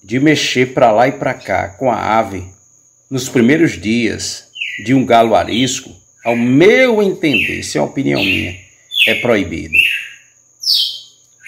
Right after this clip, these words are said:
Quanto mais você mexer com a ave, com poucos dias de pego, maior a distância para esse galo abrir cantoria.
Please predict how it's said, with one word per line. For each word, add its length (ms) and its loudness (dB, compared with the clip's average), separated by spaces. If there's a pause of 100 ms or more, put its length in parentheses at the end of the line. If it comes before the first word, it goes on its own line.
(180)
Quanto 280 4
mais 520 4
você 300 0
mexer 520 2
com 140 0
a 260 0
ave, 200 2 (920)
com 180 -2
poucos 420 2
dias 160 2
de 140 -2
pego, 440 0 (1900)
maior 800 6
a 60 6
distância 720 -4
para 220 -2
esse 220 -8
galo 320 2
abrir 220 -2
cantoria. 680 -6